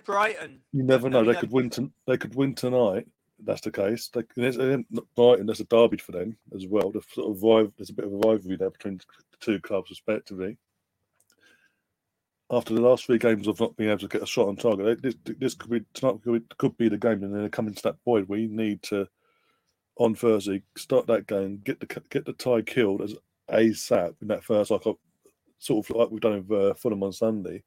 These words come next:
Speaker 2: and then start putting players off at half time or second, like, early in the second half, get them rested,
Speaker 1: Mm.
Speaker 2: and anyone's at, at risk of an injury or potential suspension for the next round, just get them off, and just have 'em ma-,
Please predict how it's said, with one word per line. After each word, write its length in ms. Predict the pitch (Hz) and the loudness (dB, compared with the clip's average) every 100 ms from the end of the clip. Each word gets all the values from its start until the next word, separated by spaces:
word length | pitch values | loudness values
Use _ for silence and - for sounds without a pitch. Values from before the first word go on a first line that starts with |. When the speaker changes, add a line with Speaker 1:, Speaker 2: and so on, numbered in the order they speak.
| _ _ _ _ _ _ _ _ - | _ _ _ _ _ _ _ _ -8
Speaker 2:
and 80 | 113 | -4
then 80 | 104 | 0
start 200 | 117 - | 0 2
putting 180 | 113 107 | -2 2
players 280 | 113 101 | 2 2
off 100 | 107 | 0
at 80 | 104 | -2
half 260 | 101 101 - | 0 0 0
time 240 | 120 104 | 0 0
or 80 | 98 | 0
second, 340 | - 101 117 | -4 -4 -4
like, 120 | 110 98 | -6 -4
early 200 | 107 101 | -4 -4
in 40 | |
the 60 | 95 | -4
second 320 | - 101 107 | -4 -2 0
half, 240 | 104 95 - _ | 0 0 -4 _
get 160 | - 117 | 2 2
them 140 | 101 | 2
rested, 480 | 107 110 - 95 95 - 147 | -2 -2 -4 -8 -8 -8 -10
Speaker 1:
Mm. 200 | 139 120 _ _ _ - | -10 -12 _ _ _ -8
Speaker 2:
and 280 | 101 104 117 _ - | -4 -4 -6 _ -4
anyone's 320 | 120 113 104 | 0 2 0
at, 80 | 110 107 - | -4 -6 -10
at 160 | 110 107 | -4 -2
risk 220 | 107 - | -2 -4
of 80 | 101 | -4
an 100 | 104 | -2
injury 360 | 104 104 98 104 | -2 -2 2 2
or 320 | 98 95 87 _ _ _ | 2 0 -4 _ _ _
potential 340 | - 113 101 101 | -6 -4 -4 -8
suspension 400 | - - 107 90 | -6 -2 -2 -4
for 80 | |
the 80 | 95 | -6
next 260 | 104 98 - | -4 -6 -4
round, 260 | 107 98 | -2 -2
just 160 | 92 - | -4 -2
get 180 | 110 107 | 0 0
them 140 | 98 | -2
off, 280 | 107 92 _ - - _ _ _ _ _ _ _ _ | -2 -2 _ -20 -20 _ _ _ _ _ _ _ _
and 100 | 98 | -8
just 160 | 101 107 | -4 0
have 160 | 110 | 0
'em 140 | 101 | -2
ma-, 80 | 101 | -4